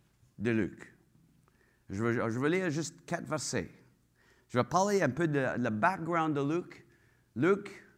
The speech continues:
c'est un gentil. Est-ce que quelqu'un sait où ce qui, d'où ce qui vient ? Luc, d'où ce qui vient ? C'est un gentil, le seul auteur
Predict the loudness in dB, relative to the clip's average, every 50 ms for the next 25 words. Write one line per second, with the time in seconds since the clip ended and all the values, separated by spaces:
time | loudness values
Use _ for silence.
0 | _ _ -12 -6 -2 0 0 0 0 0 0 0 0 0 0 0 0 0 0 -4
1 | -8 -12 -16 -20 -20 -20 _ _ _ _ _ _ _ _ _ _ _ _ _ _
2 | _ _ _ _ _ _ -8 -8 -8 -6 -4 -2 0 0 0 -2 -6 -6 -6 -4
3 | -4 -2 -2 0 -2 -2 -2 -2 -2 -2 -2 -2 -4 -2 0 0 2 2 0 -2
4 | -4 -4 -4 -4 -4 -4 -2 -4 -4 -2 -2 -2 -2 -4 -6 -8 -10 -16 -18 -20
5 | _ _ _ _ _ _ _ _ _ _ _ _ _ _ _ -6 -6 -6 -6 -6
6 | -10 -20 -20 -20 -20 _ _ _ _ _ -10 -10 -10 -8 -6 -4 -4 -4 -4 -6
7 | -8 -10 -16 -20 _ _ _ _ _ _ _ _ _ _ _ _ _ _ _ _
8 | _ _ _ _ _ _ _ -20 -20 _ _ _ _ _ _ _ _ _ _ _
9 | _ -16 -10 -8 -6 -4 -2 -2 -4 -4 -8 -10 -10 -8 -6 -4 -2 -2 -4 -2
10 | -2 -2 -2 -2 -4 -6 -10 -12 -18 -20 _ _ _ _ _ _ _ _ -2 0
11 | 0 0 0 -2 -4 -2 -2 0 0 0 0 -2 -8 -12 -10 -2 2 2 2 2
12 | 2 0 0 2 2 0 -2 -4 -6